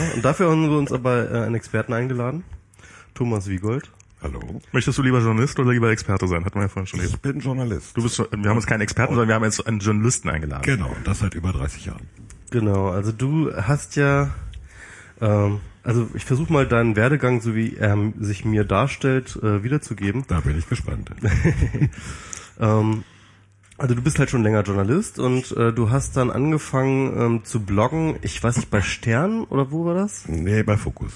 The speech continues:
Speaker 1: Bei Focus, genau, Focus. Bei focus punkt de hast du dann angefangen zu bloggen über, ähm, Bundeswehr, Militär,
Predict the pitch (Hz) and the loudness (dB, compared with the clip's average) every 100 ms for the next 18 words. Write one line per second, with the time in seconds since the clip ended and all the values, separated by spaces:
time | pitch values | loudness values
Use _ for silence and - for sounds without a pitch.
0 | - 110 127 98 85 85 85 - - 87 | 0 2 2 0 -2 -4 -6 -8 -8 -8
1 | - - - - - - 101 - 170 175 | -10 -14 -14 -12 -10 0 0 2 2 0
2 | 170 - 156 156 151 165 147 139 117 123 | 0 0 0 2 2 2 2 0 0 0
3 | 123 135 - 123 117 113 98 117 131 - | 0 0 0 -2 -2 -2 0 0 -2 -2
4 | 135 135 151 147 151 - - - 117 113 | -2 2 4 4 0 -4 -12 -2 2 2
5 | 113 110 101 - 110 135 175 156 - 143 | 2 0 -4 -12 -2 2 2 0 0 2
6 | 135 117 113 - 127 123 123 127 | 2 2 0 -2 0 2 2 2